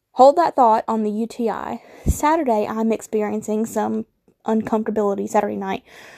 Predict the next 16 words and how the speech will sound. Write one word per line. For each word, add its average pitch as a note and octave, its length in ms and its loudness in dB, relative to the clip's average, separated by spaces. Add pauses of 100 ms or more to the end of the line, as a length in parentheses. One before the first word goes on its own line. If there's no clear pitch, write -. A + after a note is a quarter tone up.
(340)
um, G#3 340 0
with G#3 440 -2 (280)
my F#3+ 460 -4 (1400)
peeing. A3 420 -2 (280)
Like, A3+ 120 -6
I G#3 80 -2
go G3+ 100 0
to G3 60 2
the, - 160 -12
I G#3+ 140 -2 (100)
go G#3 140 0
to G3+ 100 -4 (160)
the G3+ 80 -6
restroom G#3 420 -2
to G#3 60 -16
pee, C#4 320 -4